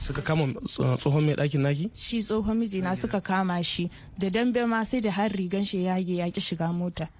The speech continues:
Speaker 2: Ana zuwa police station kuma mun je mu mun bi su suka kira mu yan sanda suka ce mu zo mu.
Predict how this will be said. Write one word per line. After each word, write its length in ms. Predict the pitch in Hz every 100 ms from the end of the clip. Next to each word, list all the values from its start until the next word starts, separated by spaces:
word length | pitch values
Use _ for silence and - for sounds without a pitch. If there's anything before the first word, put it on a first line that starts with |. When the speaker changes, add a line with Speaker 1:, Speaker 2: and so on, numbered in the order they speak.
| - - -
Speaker 2:
Ana 320 | 190 247 233 220
zuwa 260 | 240 220
police 320 | 180 185 226 -
station 440 | 226 233 233 208
kuma 240 | 202 214 214
mun 220 | 220 220
je 200 | 202 220
mu 260 | 226 226 220
mun 220 | 220 214
bi 260 | 202 220 220 - - - - - - - - - - - -
su 260 | - 240 220
suka 240 | 262 247
kira 300 | 208 208 220
mu 60 | 196
yan 160 | 185
sanda 260 | 208 202 202
suka 240 | 190 -
ce 180 | 196 -
mu 160 | 185 170
zo 220 | 170 202
mu. 200 | 196 190